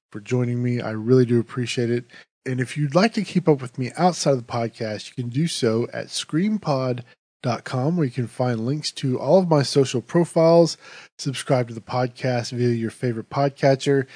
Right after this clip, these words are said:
and get the show notes for each episode. I do want to let you know that Scream Stream is listener supported,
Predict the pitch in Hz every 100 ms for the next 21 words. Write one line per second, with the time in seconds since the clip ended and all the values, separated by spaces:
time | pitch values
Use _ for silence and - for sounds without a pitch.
0 | - _ _ 147 147 190 190 - - 170
1 | 165 156 143 - - - 151 143 110 123
2 | 120 - - 175 180 156 - 117 101 92
3 | 98 _ - 135 127 180 196 190 185 170
4 | 160 - 180 135 131 123 - - - 156
5 | 156 - 147 139 - 151 170 170 156 -
6 | 160 156 175 - 131 120 143